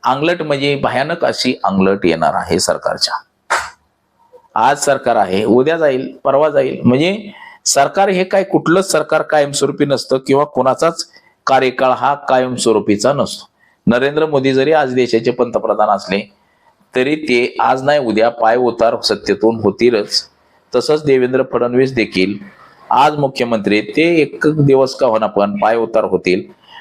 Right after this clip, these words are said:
आणि त्यावेळेस मात्र काय होईल मित्रांनो, त्यांच्यावरती एवढे गुन्हे दाखल होतील या लोकांवरती की ह्यांना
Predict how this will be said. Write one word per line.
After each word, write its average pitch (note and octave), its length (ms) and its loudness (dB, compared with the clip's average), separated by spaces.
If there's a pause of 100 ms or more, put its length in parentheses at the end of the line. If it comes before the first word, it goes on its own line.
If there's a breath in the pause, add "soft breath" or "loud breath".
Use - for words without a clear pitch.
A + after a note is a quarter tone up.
आणि A2 220 0
त्यावेळेस B2+ 600 0
मात्र E2+ 500 0 (1200)
काय A#2 200 2
होईल G2 280 0
मित्रांनो, E2 680 -2 (800)
त्यांच्यावरती A2+ 720 2
एवढे G#2+ 280 4
गुन्हे A2+ 240 0
दाखल F#2+ 300 0
होतील F2+ 280 0
या F#2 140 2
लोकांवरती E2+ 880 -2 (400 loud breath)
की C3+ 280 0
ह्यांना A2+ 760 0